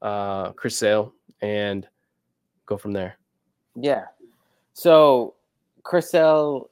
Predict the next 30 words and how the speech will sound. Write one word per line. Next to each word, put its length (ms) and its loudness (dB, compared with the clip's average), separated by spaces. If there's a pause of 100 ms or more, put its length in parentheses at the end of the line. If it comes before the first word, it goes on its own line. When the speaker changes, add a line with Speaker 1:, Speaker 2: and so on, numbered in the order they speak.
Speaker 2:
is 800 -6 (600)
currently 760 -8 (320)
a, 420 -12 (200)
or 120 -10
was 420 -10
now, 300 -18 (560)
a 400 -6
Red 360 -4
Sox 320 -8
player, 440 -14 (320)
right? 220 -14 (140)
Based 240 -10
in 100 -14
Boston. 560 -12 (280)
Um, 420 -6 (360)
and 120 -4
I 20 -2
know 100 0
my 140 0
computer's 640 -4
a 80 -10
little 220 -4
slow, 480 -6 (360)
Andrew, 280 -12
so 160 -12
if 100 -16
you 60 -10
wanna 140 -10
bring 220 -12
up 120 -14